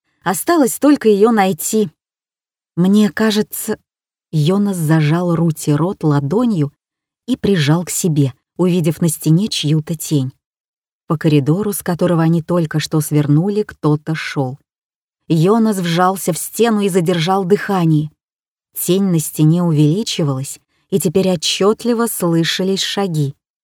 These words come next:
Фигура вышла из-за стены,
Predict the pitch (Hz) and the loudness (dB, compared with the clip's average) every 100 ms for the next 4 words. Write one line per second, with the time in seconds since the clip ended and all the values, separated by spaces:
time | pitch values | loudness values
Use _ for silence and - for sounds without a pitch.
0 | _ _ _ _ _ _ _ _ - 175 | _ _ _ _ _ _ _ _ -6 0
1 | 156 185 240 170 175 - 175 156 143 135 | 0 2 0 2 0 0 0 0 2 0
2 | 139 - 143 139 170 | -4 0 2 2 0